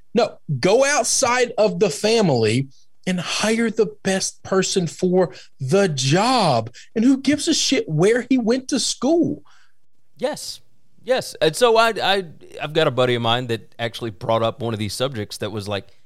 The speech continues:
Speaker 2: "Okay, so at what point can we say that success in the A A C doesn't matter?" Because look at Scott Frost, look at Fuente, you know, look at, eh, whoever, right? There's just, eh, Kevin Sumlin,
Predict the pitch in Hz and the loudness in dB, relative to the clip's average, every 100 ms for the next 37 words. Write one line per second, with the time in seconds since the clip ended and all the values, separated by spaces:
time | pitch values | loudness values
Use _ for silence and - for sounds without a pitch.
0 | - - - - - - - 196 214 196 | -20 -20 -20 -20 -20 -20 -10 -4 0 0
1 | - 180 156 226 254 220 196 175 160 139 | 2 2 4 4 2 -2 -4 -4 -4 -4
2 | - 151 143 117 113 - - - - - | -2 -2 -2 -2 -4 -8 -20 -20 -12 -8
3 | 123 - 139 - 123 120 113 123 110 95 | -6 -2 -2 -2 -4 -2 0 0 0 -4
4 | 131 123 101 87 123 113 98 107 107 101 | -6 -6 -8 -6 -4 -4 -4 -6 -4 -4
5 | 80 - - - - - - - - - | -6 -16 -20 -20 -20 -20 -20 -20 -20 -20
6 | - 131 131 110 - - - - 135 135 | -6 -2 0 -2 -8 -18 -20 -12 -8 -6
7 | - 127 123 127 120 113 123 123 117 120 | 0 0 2 2 2 2 -2 -6 -4 -4
8 | 110 117 110 110 107 - - - 117 101 | 0 0 0 -2 -6 -12 -20 -10 -6 -6
9 | 104 - 127 127 117 113 - 120 117 139 | -8 -12 -6 -2 0 -2 -6 -8 -2 0
10 | 156 95 82 101 117 120 113 139 131 101 | 2 0 -4 -4 -4 -4 -6 -6 -6 -6
11 | 104 78 - 147 131 - 123 117 113 110 | -8 -12 -2 -2 -2 -2 -2 0 -4 -4